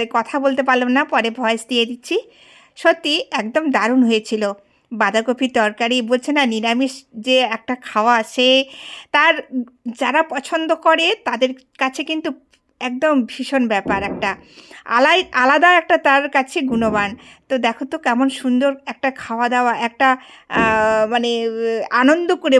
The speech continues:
ভক্তি ভরে একটা ঠাকুরের খাওয়া। মানে এই যে, এই যে বাঁধাকপি দিয়ে একটা ঘন্ট, উফ, এটা দিয়েই যেন খাওয়া হয়ে যাচ্ছে। কিসের স্মেল আসছে জানো তো? একটু আদা, একটু জিরে,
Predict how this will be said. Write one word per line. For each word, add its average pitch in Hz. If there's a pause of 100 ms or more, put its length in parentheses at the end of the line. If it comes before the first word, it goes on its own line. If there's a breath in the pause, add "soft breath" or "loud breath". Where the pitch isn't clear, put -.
(120)
ভক্তি 277
ভরে 285 (100)
একটা 254 (100)
ঠাকুরের 240 (120)
খাওয়া। 233 (120)
মানে 226 (260)
এই 262
যে, 277
এই 262
যে 269 (220)
বাঁধাকপি 233
দিয়ে 247
একটা 240 (600 loud breath)
ঘন্ট, 233 (300)
উফ, 269 (260)
এটা 269 (180)
দিয়েই 294
যেন 311 (120)
খাওয়া 247
হয়ে 247
যাচ্ছে। 247 (120)
কিসের 277
স্মেল 269
আসছে 269
জানো 320
তো? 233 (160)
একটু 254 (180)
আদা, 240 (840 soft breath)
একটু 254 (640 loud breath)
জিরে, 269